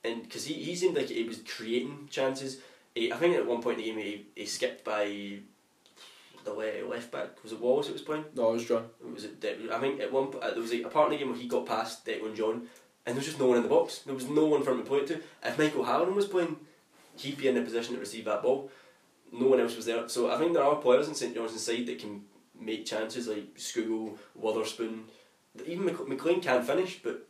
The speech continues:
Speaker 1: Michael O'Halloran's a better player. He's got pace as well, so
Speaker 2: Hmm.
Speaker 1: the, the, there's players there that can, that Saint Jo-, will help Saint Johnstone. It's just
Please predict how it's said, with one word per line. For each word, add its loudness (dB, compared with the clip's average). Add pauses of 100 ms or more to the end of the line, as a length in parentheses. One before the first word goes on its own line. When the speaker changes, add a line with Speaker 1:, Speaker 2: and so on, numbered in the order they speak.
Speaker 1:
Michael -2
O'Halloran's -2
a -6
better 0
player. 0 (400)
He's -10
got -2
pace -4
as -12
well, 0
so -4 (480)
Speaker 2:
Hmm. -8 (280)
Speaker 1:
the, 0 (260)
the, 2
there's 2
players 4
there 2
that -2
can, -6
that -12
Saint -8
Jo-, -10 (100)
will -2
help -4
Saint -8
Johnstone. 0
It's -6
just -10